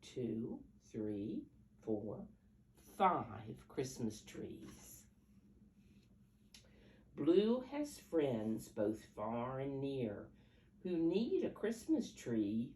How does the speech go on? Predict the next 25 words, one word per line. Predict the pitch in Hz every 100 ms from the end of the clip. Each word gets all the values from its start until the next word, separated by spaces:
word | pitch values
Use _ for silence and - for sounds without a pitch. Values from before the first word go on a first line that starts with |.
| -
this | 127 - -
year. | 113 98 92 - - - - - - - -
And | 139 117
here | - 117 120
he | 196
goes | 277 285 294 - 294 -
down | 220 - 101
the | 139
road | 180 220 233 185 165 160
with | 113 - -
all | - 113 135
of | 175
his | 190 190
Christmas | - 180 165 - 120 -
trees. | - 117 101 - - - - - - - - - - -
Let's | 359
see | - - 240
who | 220
he's | 175 190 -
going | 160 147 139 123
to | -
give | 131 139 113
them | 113 120 -
to. | 107 95 98 - - - - _ - - - -
Honk | - 453 508 - -